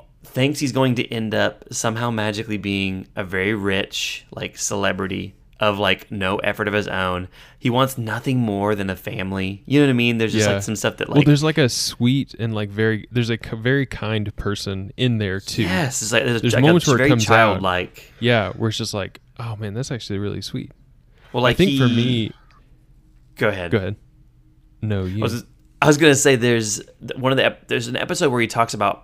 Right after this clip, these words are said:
Speaker 1: hockey, and I can't remember specifically what it was, but they were talking about, he's like, talks about how he wanted to be a professional hockey player,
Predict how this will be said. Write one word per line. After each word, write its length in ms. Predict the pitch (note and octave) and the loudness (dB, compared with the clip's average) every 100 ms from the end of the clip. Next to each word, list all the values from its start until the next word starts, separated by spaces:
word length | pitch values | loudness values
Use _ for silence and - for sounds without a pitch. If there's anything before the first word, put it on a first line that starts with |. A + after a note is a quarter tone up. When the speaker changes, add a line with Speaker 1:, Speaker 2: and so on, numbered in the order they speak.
| - | -14
Speaker 1:
hockey, 440 | - A2 G#2 - | -4 2 2 0
and 80 | G2+ | -6
I 20 | |
can't 80 | F#2+ | -4
remember 160 | A#2 G#2+ | -4 -4
specifically 280 | - G2 G2 | -6 -6 -6
what 100 | - | -4
it 40 | |
was, 80 | G2+ | -4
but 80 | F#2+ | -4
they 60 | F#2+ | -6
were 40 | |
talking 200 | - G2+ | -6 -6
about, 140 | G2+ G2+ | -6 -4
he's 180 | G2+ G2+ | -6 -4
like, 260 | F#2+ - - | -6 -8 -16
talks 180 | - G2 | -8 -6
about 140 | A2 G2 | -4 -2
how 80 | |
he 80 | G2 | -2
wanted 180 | F#2+ F#2+ | -2 -4
to 60 | F#2+ | -6
be 80 | |
a 60 | F#2 | -8
professional 320 | - F#2+ G#2 | -10 -14 -10
hockey 240 | F#2+ G2 G#2 | -8 -6 -6
player, 420 | A2+ A#2 A#2+ | 0 2 2